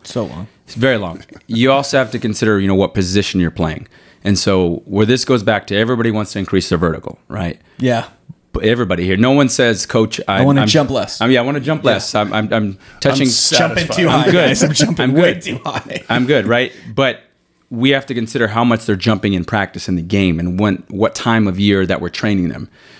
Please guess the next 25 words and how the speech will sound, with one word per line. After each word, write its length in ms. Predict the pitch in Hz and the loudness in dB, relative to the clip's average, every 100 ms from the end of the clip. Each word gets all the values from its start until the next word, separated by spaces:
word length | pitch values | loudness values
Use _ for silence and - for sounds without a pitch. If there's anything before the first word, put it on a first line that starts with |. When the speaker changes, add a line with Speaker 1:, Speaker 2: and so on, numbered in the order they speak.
| _ | _
Speaker 2:
So 140 | - 127 | 0 2
if 100 | 131 | 4
you 80 | |
have 100 | 185 | 2
a 60 | 151 | 2
little 180 | 131 139 | 2 2
bit 100 | 120 | 2
of 80 | 101 | 2
an 60 | |
off-season 460 | 107 107 - 92 95 | 0 0 -2 -2 0
window, 340 | 147 143 92 | 2 2 0
sure, 320 | 85 - 160 | 0 -2 0
get 160 | 92 92 | 0 0
after 380 | 104 131 - 85 | 0 -2 -6 -8
it. 100 | - | -4
You 100 | 98 | -2
know, 160 | 98 | 0
do 480 | 92 110 120 117 107 - - - - | 2 4 6 6 4 -2 -18 -10 -2
all 180 | 110 | 0
your, 240 | 120 120 98 | 2 0 0
your 140 | 110 | -2
plyometrics 640 | - 127 117 110 101 107 - | -2 0 0 -2 -4 -8 -2
you 80 | 117 | 0
wanna 200 | 110 101 | 2 2
do, 420 | 101 104 101 101 | 2 2 2 -2